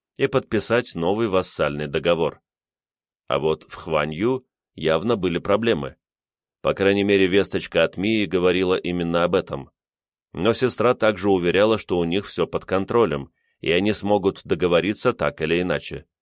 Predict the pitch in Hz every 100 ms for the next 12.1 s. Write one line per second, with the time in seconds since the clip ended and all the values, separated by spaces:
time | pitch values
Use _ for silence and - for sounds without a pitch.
0 | _ _ _ _ _ - 76 90 95 85
1 | 95 92 90 87 - 82 87 92 98 104
2 | 104 _ _ - 87 - 104 98 98 -
3 | 98 92 101 90 92 - 95 95 92 90
4 | 85 _ _ _ 80 82 101 101 95 104
5 | 98 107 73 69 64 _ _ _ _ _
6 | 80 80 101 135 95 95 101 113 92 73
7 | 87 87 82 - _ _ _ _ _ _
8 | _ - 104 120 127 120 113 95 90 78
9 | 76 80 - 78 76 - _ _ 82 87
10 | 104 95 92 87 95 90 87 87 90 85
11 | 87 - 90 92 87 - 90 92 - -